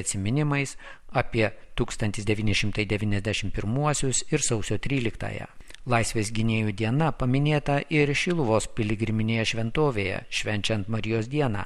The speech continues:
Ta proga melstasi naktinėje Švenčiausiojo Sakramento adoracijoje. Šviesos koplytėlėje buvo uždegtos žvakelės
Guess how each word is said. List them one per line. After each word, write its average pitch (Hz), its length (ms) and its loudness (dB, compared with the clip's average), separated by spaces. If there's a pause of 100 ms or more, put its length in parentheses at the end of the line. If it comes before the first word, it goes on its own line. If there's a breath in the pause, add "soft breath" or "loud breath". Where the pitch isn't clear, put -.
(300 soft breath)
Ta 127 100 2
proga 156 380 4
melstasi 143 480 0
naktinėje 131 720 2
Švenčiausiojo 113 600 2
Sakramento 107 680 0
adoracijoje. 104 840 0 (300 loud breath)
Šviesos - 480 2
koplytėlėje 139 800 0
buvo 135 400 0
uždegtos 139 640 0
žvakelės 120 640 0